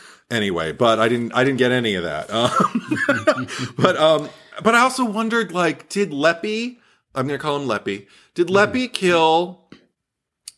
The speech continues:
Speaker 1: um, Mister O'Grady when he was having his heart attack? Was he, did he cause that? Because I thought he did, but then I thought, like, well, if he can cause a heart attack,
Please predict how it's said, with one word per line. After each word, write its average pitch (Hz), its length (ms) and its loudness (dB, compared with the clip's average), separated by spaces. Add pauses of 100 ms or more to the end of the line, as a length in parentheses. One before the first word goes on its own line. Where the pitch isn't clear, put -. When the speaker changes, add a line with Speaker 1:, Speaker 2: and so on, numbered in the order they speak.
(100)
Speaker 1:
um, 151 560 2
Mister 165 380 0
O'Grady 147 960 0 (840)
when 147 200 0
he 165 120 0
was 160 160 2
having 160 260 0
his 131 140 -4
heart 175 220 2
attack? 135 120 2
Was 139 120 0
he, 226 180 -2
did 165 200 0
he 254 140 -2
cause 202 460 0
that? 220 360 0
Because 170 280 -4
I 160 120 2
thought 214 360 2
he 160 120 -8
did, 120 560 0 (380)
but 170 120 -6
then 220 140 2
I 214 80 4
thought, 175 320 0
like, 156 200 2
well, 196 160 4
if 190 80 0
he 254 100 -4
can 202 180 -2
cause 247 480 -6
a - 40 -4
heart 139 240 0
attack, 110 480 0